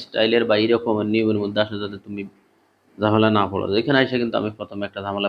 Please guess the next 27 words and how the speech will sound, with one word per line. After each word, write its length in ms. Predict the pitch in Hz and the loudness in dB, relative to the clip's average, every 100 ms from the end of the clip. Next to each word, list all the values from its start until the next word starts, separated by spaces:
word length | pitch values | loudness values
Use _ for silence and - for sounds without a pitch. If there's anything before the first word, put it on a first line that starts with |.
| - | -2
পড়ে 140 | 123 104 | 0 0
গেছিলাম 300 | 92 98 - 98 | -2 -8 -16 -8
যে 60 | 95 | -6
আমার 140 | 104 104 | -4 -4
এটা 100 | 101 98 | -4 -6
তো 40 | 95 | -6
অসীম 180 | - 95 | -6 -12
আসতেছে, 280 | - _ - _ | -14 _ -20 _
পরে 120 | 131 127 | 2 4
আমি 80 | 127 | 2
চিন্তা 180 | 135 123 120 | 2 4 4
করলাম 220 | 117 120 - _ _ _ - | 2 0 -4 _ _ _ -4
এটা 80 | 131 | 2
তো 40 | 131 | 4
একটা 120 | 139 117 | 4 2
অসীম 220 | - 127 123 | 2 -2 0
সিরিজ, 280 | 113 98 - - | 0 -2 -2 -4
তো 40 | - 113 | -2 0
একটা 140 | 135 123 | -2 -2
পদ 120 | 123 110 | 0 0
আমি 100 | 113 | 0
যদি 180 | 110 110 110 - _ _ _ - | 0 2 0 -4 _ _ _ -4
জিরো 160 | 117 131 107 | 2 4 4
আসে 160 | 95 101 117 | 0 -6 0
তাও 140 | 120 120 | 0 2
তো 40 | 117 | 0
আমার 180 | 107 | 0